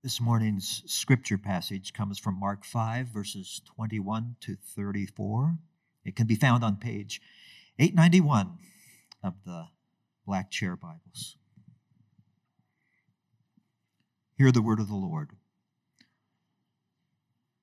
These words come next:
When Jesus had crossed over again by boat to the other side, a large crowd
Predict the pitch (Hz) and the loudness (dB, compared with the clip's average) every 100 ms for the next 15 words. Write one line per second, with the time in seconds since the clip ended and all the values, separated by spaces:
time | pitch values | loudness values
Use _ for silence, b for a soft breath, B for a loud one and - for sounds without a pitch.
0 | _ _ _ _ _ 120 120 185 185 147 | _ _ _ _ _ 6 10 10 10 6
1 | 120 - - 110 120 - - 107 107 117 | 2 -2 -4 -4 -4 -6 -2 0 2 -2
2 | 101 95 95 85 92 87 85 101 98 - | -6 -2 0 0 0 -4 2 4 4 0
3 | 92 92 92 92 - 107 82 76 95 _ | -4 -2 -2 -2 0 0 -2 -6 -14 _
4 | _ _ _ _ _ - 98 104 120 131 | _ _ _ _ _ -12 -4 0 2 2
5 | - - 139 120 92 82 | -2 2 4 4 4 -4